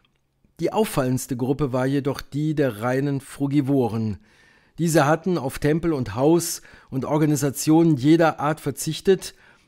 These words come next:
und zeigten kein anderes Streben als das, immer natürlicher zu werden und, wie sie sich ausdrückten, der Erde näher zu kommen. Sie wohnten unter freiem Himmel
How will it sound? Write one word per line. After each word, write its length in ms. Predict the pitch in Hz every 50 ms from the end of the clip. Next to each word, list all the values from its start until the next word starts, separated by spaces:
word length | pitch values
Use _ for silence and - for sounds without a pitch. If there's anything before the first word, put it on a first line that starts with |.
| _ _ _ _ _ _ -
und 140 | 147 151
zeigten 300 | - 160 160 160 160 175
kein 220 | 156 156 156 170 165
anderes 460 | - 147 175 208 214 190 202 - -
Streben 420 | - - - 160 165 180 185 190
als 300 | 156 127 131 - - -
das, 460 | - 156 160 196 185 - - - - - - _ _ _ _ _ _ _ _ -
immer 300 | 170 190 202 196 185 180
natürlicher 680 | 175 175 170 - - - 240 240 202 160 - 139 127
zu 200 | - - 135 127
werden 400 | 113 120 127 131 135 160 175 170
und, 340 | 170 170 180 214 220 208 214 - - - _ -
wie 100 | 165 170
sie 140 | 156 180 185
sich 260 | 160 180 165 - -
ausdrückten, 840 | - 165 180 - - - 165 170 170 - - - 180 180 180 165 151 - - _ _ _ _ _ -
der 340 | 143 139 131 - - _
Erde 560 | 143 160 175 190 185 165 139 147 139 135 123 - _
näher 380 | - 131 135 135 127 113 104 -
zu 160 | - - 107
kommen. 500 | - - 110 104 107 107 104 101 90 82 - _ _ _ _ _ _ _ _ _ _ _
Sie 200 | - 127 127 123
wohnten 320 | 156 175 180 170 156 175
unter 220 | 165 147 151 139
freiem 420 | - - - 139 151 170 165 156 143
Himmel 420 | 135 151 170 190 202 214 208 185